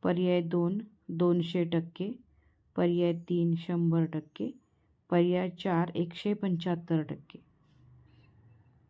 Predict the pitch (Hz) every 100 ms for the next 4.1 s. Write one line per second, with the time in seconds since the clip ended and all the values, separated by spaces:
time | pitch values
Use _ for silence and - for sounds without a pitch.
0 | _ _ _ - 208 208 214 226 226 202
1 | 202 - 202 185 185 185 190 190 175 202
2 | 202 - 180 170 185 180 165 165 170 -
3 | 185 175 190 - 175 - 202 185 190 202
4 | 214